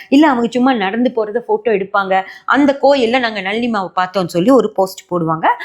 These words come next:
அதை எல்லாரும் வை-, நளினிமாவை பார்க்குறப்ப அது வைரல் ஆகி, ஆ, எல்லாரும் பார்த்து சந்தோஷப்பட்டுட்டு "நளினிமா அந்த கோயிலுக்கு போயிருக்காங்க, இந்த கோயிலுக்கு போயிருக்காங்க" அப்படின்னு சொல்லி வரும். அப்போ அவங்கள, அவங்கள வந்து நம்ம ஒரு அம்மன் பக்தையா,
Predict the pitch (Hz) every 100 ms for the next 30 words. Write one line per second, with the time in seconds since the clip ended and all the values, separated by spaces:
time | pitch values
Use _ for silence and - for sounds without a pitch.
0 | - - 320 339 277 254 247 262 247 247
1 | 269 - 302 311 320 277 233 220 214 -
2 | 226 330 254 196 214 226 190 170 262 415
3 | - - _ 262 262 254 277 262 277 262
4 | 208 208 311 247 233 233 226 202 185 208
5 | 359 302 269 247 220 220 220 196 190 175
6 | 175 214 302 220 220 202 185 175 - 170
7 | 196 - _ - - 285 240 262 240 214
8 | 330 480 185 190 175 - _ - - -
9 | - 302 277 339 247 233 226 220 - 208
10 | 226 220 202 214 285 262 208 277 262 220
11 | 330 415 - _ - 226 277 330 294 180
12 | 170 - _ - 240 175 180